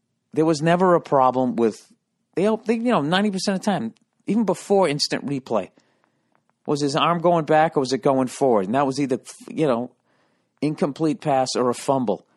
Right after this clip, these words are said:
That whole thing that, but if you then tuck it against you like a little fucking loaf of bread, that that becomes what? A, a, an incomplete pass? The dumbest fucking rule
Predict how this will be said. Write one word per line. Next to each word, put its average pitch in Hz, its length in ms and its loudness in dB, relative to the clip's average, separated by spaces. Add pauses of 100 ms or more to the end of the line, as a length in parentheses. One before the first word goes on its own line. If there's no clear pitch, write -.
(560)
That 165 180 2
whole 196 180 4
thing 175 280 -2
that, 139 240 0
but 139 120 2
if 127 180 -2
you 127 180 0
then 135 240 -2
tuck 151 300 0
it 131 80 2
against 127 420 -4
you 151 140 0
like 131 220 -2
a 131 60 -2
little 131 200 0
fucking 135 360 -4
loaf 131 280 0
of 95 120 -2
bread, 117 380 2 (1600)
that 131 180 -2
that 151 180 2
becomes 143 360 -2
what? 131 220 2
A, 107 80 2
a, 101 220 2
an 110 200 -4
incomplete 131 540 -4
pass? 127 220 -2
The 139 100 -4
dumbest 135 540 -2
fucking 123 400 -2
rule 110 300 0